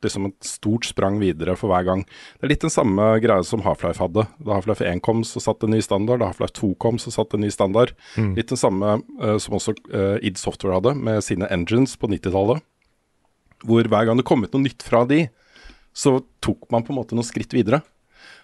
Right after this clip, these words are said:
Speaker 1: Og det er den ene tingen som jeg er litt spent på nå, fordi, eh, G T A seks blir jo lansert da i et, en litt annen verden enn det G T A fem ble.
Speaker 2: Mm.
Speaker 1: Eh, jeg føler at konkurransen om å levere, eh, svære, troverdige, kule, eh, virtuelle verdener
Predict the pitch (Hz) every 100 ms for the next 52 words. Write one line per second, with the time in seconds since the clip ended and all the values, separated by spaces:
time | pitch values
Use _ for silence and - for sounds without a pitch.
0 | _ 113 131 139 139 120 110 113 101 -
1 | 127 123 104 101 104 - 95 - 120 92
2 | 101 - 117 113 120 - _ _ _ _
3 | - 104 107 113 110 135 - 156 - -
4 | 113 110 117 - 98 - 98 98 104 -
5 | - 123 147 226 - 131 123 90 90 113
6 | 117 113 101 107 95 - 98 95 85 104
7 | 233 233 - 107 87 - _ - 104 104
8 | 107 - 107 127 92 90 - 110 110 90
9 | 80 - - 120 120 104 95 101 95 82
10 | 87 98 101 120 - 98 95 98 104 110
11 | - 101 76 85 - 101 85 78 90 92
12 | - 82 76 87 90 92 - 95 90 90
13 | 95 101 95 98 85 87 76 90